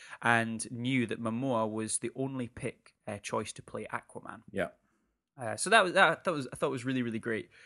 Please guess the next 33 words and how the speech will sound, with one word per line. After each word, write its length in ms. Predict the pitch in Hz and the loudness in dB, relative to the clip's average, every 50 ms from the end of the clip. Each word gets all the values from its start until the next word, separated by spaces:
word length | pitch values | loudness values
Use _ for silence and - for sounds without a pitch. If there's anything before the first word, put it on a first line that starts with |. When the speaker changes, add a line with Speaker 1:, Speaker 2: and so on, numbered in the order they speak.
| - - | -12 -6
Speaker 2:
Yeah. 240 | 110 95 107 110 110 | 0 2 4 4 4
Speaker 1:
Uh, 60 | - - | 4 4
the 60 | 143 | 2
only 180 | 170 202 220 214 | 2 2 2 2
other 140 | 202 190 170 | 0 0 0
final 260 | - 180 170 160 143 | 0 -2 -2 -2 -2
musical 400 | 135 131 139 151 151 - - 147 | -4 -4 -4 -6 -6 -6 -8 -8
point, 240 | - - 120 98 - | -4 -4 -4 -4 -2
sorry, 180 | - 120 107 107 | -2 0 0 2
I 20 | |
had 140 | 107 113 - | 0 0 -2
to 100 | - - | -2 -6
make 160 | 110 110 95 - | -6 -6 -6 -6
just 180 | - - - | -8 -10 -10
'cause 140 | - 113 98 | -10 -10 -8
we 80 | 110 110 | -6 -6
were 80 | 107 | -6
talking 380 | 107 - 131 123 - - 113 107 | -2 0 0 0 0 0 -4 -2
about 180 | 98 110 107 | -2 -2 -2
Momoa, 360 | - 107 107 107 107 107 104 - - - - - - | 0 -2 -2 -2 -2 -2 -4 -6 -10 -20 -18 -6 -4
uh, 100 | 113 - - | -4 -4 -2
was, 240 | 131 139 127 - - - | -2 -2 -2 -2 -4 -2
um, 140 | - 131 127 - | -2 -2 2 2
Amber 200 | 156 175 160 147 | 2 2 4 2
Heard 200 | 127 156 143 147 | 2 2 0 0
plays 180 | - 139 127 120 | -2 -6 -6 -4
a 60 | 113 | -6
wooden 180 | 123 120 120 | -6 -6 -6
recorder 400 | 110 113 - - 131 135 123 107 98 | -10 -10 -6 -4 -4 -4 -4 -6 -10
at 60 | - | -10
one 140 | - 113 107 98 | -10 -14 -14 -10
point. 240 | - 110 117 123 - _ _ _ _ _ _ _ 131 | -10 -10 -10 -12 -16 _ _ _ _ _ _ _ 0
Speaker 2:
Uh, 80 | 123 | 0